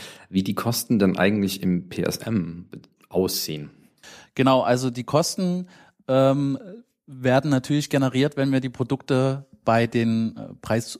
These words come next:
Speaker 2: und Produktsuchmaschinen anbieten. Also da, äh, entstehen natürlich noch keine Kosten, sondern, äh, es ist tatsächlich so,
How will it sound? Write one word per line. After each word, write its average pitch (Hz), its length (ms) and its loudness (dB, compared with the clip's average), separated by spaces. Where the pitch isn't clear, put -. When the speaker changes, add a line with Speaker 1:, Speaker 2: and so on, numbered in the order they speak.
Speaker 2:
und 113 140 -6
Produktsuchmaschinen 120 1080 -2
anbieten. 147 480 0
Also 113 280 -2
da, 120 400 0
äh, 139 120 -8
entstehen 143 300 2
natürlich 143 400 2
noch 131 100 0
keine 135 300 2
Kosten, 160 420 -2
sondern, 139 440 0
äh, 131 180 -2
es 135 240 -6
ist 135 100 -8
tatsächlich 131 420 -2
so, 143 340 0